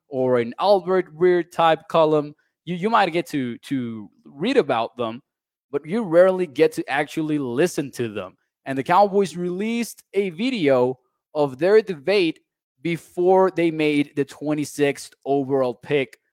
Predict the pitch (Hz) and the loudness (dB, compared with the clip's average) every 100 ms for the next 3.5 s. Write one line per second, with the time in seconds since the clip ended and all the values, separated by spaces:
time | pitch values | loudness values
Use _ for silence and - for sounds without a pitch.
0 | _ - 120 120 - _ _ 147 135 127 | _ -2 0 -2 -6 _ _ -2 0 0
1 | 127 120 113 175 147 - _ _ _ - | -2 -4 0 0 -2 -10 _ _ _ -6
2 | 143 - 254 302 311 185 156 131 131 123 | -6 -4 -2 -2 -2 0 2 2 2 2
3 | 123 - _ 139 180 | 0 -6 _ -8 -8